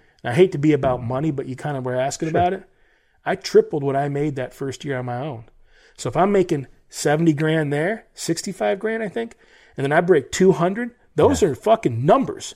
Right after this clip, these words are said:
Speaker 2: Yeah.
Speaker 1: So what that meant was next year was two ten, two forty, two whatever.
Speaker 2: That's great.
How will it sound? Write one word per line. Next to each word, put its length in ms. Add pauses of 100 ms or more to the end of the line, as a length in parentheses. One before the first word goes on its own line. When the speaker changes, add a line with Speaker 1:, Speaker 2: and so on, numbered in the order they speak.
Speaker 2:
Yeah. 240 (260)
Speaker 1:
So 160
what 120
that 200
meant 280
was 400 (440)
next 360
year 120
was 180
two 240
ten, 440 (180)
two 200
forty, 420
two 220
whatever. 540
Speaker 2:
That's 160
great. 260